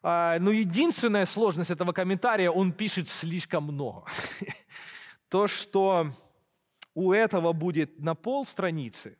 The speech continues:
у этого будет на страницу, у этого будет на пять страниц примерно, скажем так, да.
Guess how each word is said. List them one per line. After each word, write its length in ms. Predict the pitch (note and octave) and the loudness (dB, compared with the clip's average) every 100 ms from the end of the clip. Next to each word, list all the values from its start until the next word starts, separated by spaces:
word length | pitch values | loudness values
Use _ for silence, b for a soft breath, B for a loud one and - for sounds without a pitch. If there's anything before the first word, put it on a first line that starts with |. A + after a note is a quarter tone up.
| _ _ B B B - | _ _ B B B -14
у 160 | D3 E3 | -4 0
этого 320 | G#3+ G#3 F3+ | 2 2 0
будет 380 | E3+ F#3 F3 E3 | 0 0 0 0
на 100 | E3+ | -2
страницу, 840 | - F#3+ F3 F#3+ B3 - - G2+ - _ _ _ | -2 -2 0 0 -2 -4 -12 -12 -14 _ _ _
у 140 | C#3 D#3+ | -4 0
этого 360 | G#3 G#3 F#3 | 2 2 0
будет 340 | E3 F#3 E3 - | 0 -2 -2 -2
на 140 | E3 | -4
пять 340 | D#3+ G3 B2+ - | -2 -2 -2 -6
страниц 520 | - B2 B2 G2+ - | -6 -6 -6 -12 -12
примерно, 480 | A2 A2+ G2 F2+ F#2 | -10 -8 -10 -12 -16
скажем 280 | G2 F#2+ | -14 -14
так, 220 | F#2+ F2 F#2 | -14 -16 -10
да. 220 | G2 | -12